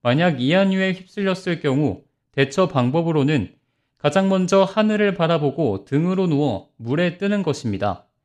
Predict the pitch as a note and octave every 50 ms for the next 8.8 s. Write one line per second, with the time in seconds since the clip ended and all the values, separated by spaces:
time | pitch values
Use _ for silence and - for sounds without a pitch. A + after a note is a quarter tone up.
0 | _ _ _ _ _ _ _ _ - - B2+ D#3+ F#3+ G3+ G#3 G3+ G3+ G3 F#3+ F3+
1 | F3 F3 - - G3 F#3+ F#3+ - - A#2+ - - F3 E3 G3 G#3+ G#3+ G#3+ G3+ -
2 | - F#3 F3+ F3 E3 D#3+ D3+ D3 - C3 A#2 A#2+ C3+ B2 G2 - - _ _ _
3 | _ - G3 F#3 G3 G3 F#3 F#3+ - G3+ - F#3 F#3 F#3 F3+ F3+ E3+ C3+ B2 C#3+
4 | C3+ G#2 - - _ _ _ _ _ _ _ - C3+ C#3 C3+ - - G3+ G3 G3
5 | G3 F#3+ G3 F3+ E3+ F3+ F3+ F3 - F3 F3 F3+ D3+ C#3 B2 B2 - - G3 -
6 | F#3 F3 F3 - G#2 F#2 - _ _ _ _ _ _ - D3 D#3 E3+ F3+ F3+ -
7 | F3 F3 F3 F3 E3+ E3 E3 D3 E3 C#3+ - - D#3 D3+ D3+ D#3 D#3 C#3+ C3+ B2+
8 | B2 A2+ A#2+ A2 G2 - - - G2+ F#2+ G#2 G2 F#2 - _